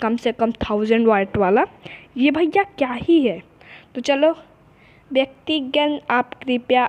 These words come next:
अपनी सीट की पेटी बांध लें। क्योंकि आप लोग दोनों मरने वाले, कब्र में जाओ। चलो, ये गनमैन तो शायद reload कर कर के इतना चलाता है। Free Fire में इतना fast fast हम लोग का double barrel चलता तो यार क्या ही कर सकते हैं। चलो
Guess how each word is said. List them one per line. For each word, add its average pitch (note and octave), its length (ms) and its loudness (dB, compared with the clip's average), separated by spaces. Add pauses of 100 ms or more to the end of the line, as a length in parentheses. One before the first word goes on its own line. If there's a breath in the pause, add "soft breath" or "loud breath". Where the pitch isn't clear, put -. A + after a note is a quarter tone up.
अपनी A#3+ 380 -2
सीट A#3 320 -2
की B3 120 -4
पेटी A#3+ 360 0
बांध C4 380 0
लें। A#3 280 0 (460)
क्योंकि A#3+ 260 0
आप B3 240 0
लोग C#4 140 4
दोनों D4+ 240 2
मरने D#4+ 320 2
वाले, E4+ 320 0
कब्र D4 300 0
में C#4+ 140 4
जाओ। G3 240 -4 (640 soft breath)
चलो, G3+ 280 2 (520 loud breath)
ये A#3+ 320 4
गनमैन B3 480 0
तो D#4+ 140 -4
शायद E4 300 0
reload C#4 420 4
कर B3 220 -4
कर C#4 180 -4
के G3+ 160 -6 (180)
इतना B3 260 -4
चलाता G#3+ 500 -4
है। A#3+ 140 -2 (480 soft breath)
Free B3 240 -2
Fire C#4 240 2
में C#4 140 0
इतना C#4 240 -4
fast C#4 380 -6
fast - 320 -8
हम A#3 160 -4
लोग C4+ 200 0
का D4 100 0 (580 loud breath)
double A#3+ 400 2
barrel B3+ 400 0
चलता B3+ 360 -2
तो B3+ 140 -2
यार A#3 240 2
क्या G#3+ 220 -4
ही A3+ 140 -2
कर G3+ 180 -4
सकते - 320 -14
हैं। G#3 80 -12
चलो C#4 280 0